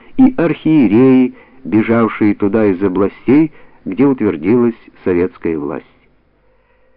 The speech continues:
Для консолидации церковных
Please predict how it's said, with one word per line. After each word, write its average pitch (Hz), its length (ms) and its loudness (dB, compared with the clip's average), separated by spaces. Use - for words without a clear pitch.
Для 123 220 0
консолидации 165 800 0
церковных 151 680 0